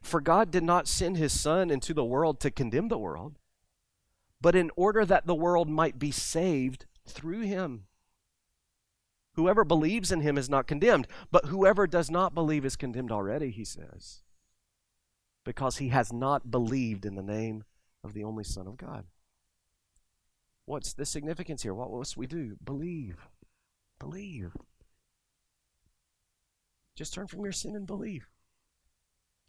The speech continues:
And he will give you this life. Now, all of that being said, the focus of our attention this morning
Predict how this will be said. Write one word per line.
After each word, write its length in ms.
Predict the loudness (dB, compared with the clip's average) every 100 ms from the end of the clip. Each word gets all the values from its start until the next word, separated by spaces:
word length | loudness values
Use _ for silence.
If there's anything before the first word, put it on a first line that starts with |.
| _
And 140 | -10 -8
he 100 | -6
will 160 | -6
give 180 | -6 -6
you 100 | -6
this 200 | -6 -6
life. 460 | -8 -10 -16 -18 _ _ _ _ _ _ _ _ _ _ _ _ _
Now, 280 | -2 -2 -4 -12 _ _ _ _
all 260 | 6 8 8
of 60 |
that 220 | 8 6
being 200 | 4 0
said, 400 | 0 -2 -4 -6 -14 _ _ _ _ _ _ _ _ -20 -20 _ _ _ -6
the 80 |
focus 460 | -2 0 0 0 -2
of 100 | 0
our 140 | 2
attention 480 | 2 0 -2 -2 -2
this 180 | -2 -2
morning 440 | -2 -2 -2 -6